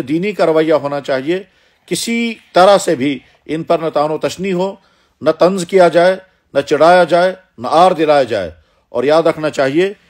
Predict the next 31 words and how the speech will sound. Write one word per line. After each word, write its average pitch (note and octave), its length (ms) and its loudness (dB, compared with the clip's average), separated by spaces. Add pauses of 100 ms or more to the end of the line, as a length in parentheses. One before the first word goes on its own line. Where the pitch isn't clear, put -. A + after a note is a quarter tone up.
(180)
کسی F#3 240 -8
مسلمان D#3 540 -4
کو G3 320 -2 (340)
اس D#3 100 -8
کے G3 120 -4
چھوڑے G#3 480 2
ہوئے G3 280 2
گناہ D#3+ 220 -2
پر C#3+ 240 0 (440)
طعنہ G3 380 2
دینا B2+ 320 0 (380)
اور E3+ 320 4
شرمندہ G3 540 2
کرنا، C#3 320 0 (220)
یہ C#3+ 80 -4
خود F3+ 240 -4
گناہ C#3+ 280 -2
کبیرہ A2 380 -4
ہے۔ C#2+ 120 -14 (460)
اللہ E3+ 220 2
تعالی E3 240 2
ہم D#3 120 -8
سب G3 200 -4
کو F3+ 80 -6
ایمان D#3 300 -6
پر D3 140 -6
قائم C#3+ 300 -2
فرمائے۔ D#3 420 -2 (420)
اس E3 140 -10
مجلس D#3 380 0
میں F3+ 200 -2